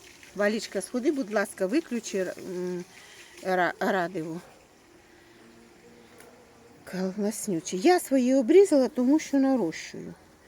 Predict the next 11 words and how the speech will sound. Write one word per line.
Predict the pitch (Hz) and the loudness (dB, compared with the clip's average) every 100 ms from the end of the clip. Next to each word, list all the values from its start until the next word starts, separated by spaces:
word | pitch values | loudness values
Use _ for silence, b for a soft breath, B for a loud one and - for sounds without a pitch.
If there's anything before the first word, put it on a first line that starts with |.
| b b - | b b -4
Бачите, | 262 - 233 - 277 | -4 -2 -4 0 0
ну | 392 | 0
що | - 339 294 | -2 -2 0
ви | |
зробите? | 220 196 170 185 190 180 | 0 -2 -4 -6 -4 0
Валя | 233 381 339 | 2 2 2
зразу | 240 285 277 254 | 0 0 0 -2
посадила | 247 - 208 220 247 240 | -4 -4 -4 0 0 0
їх | 208 220 220 | -2 -4 -6
у | |
землю. | 196 170 156 156 | -2 -4 -4 -8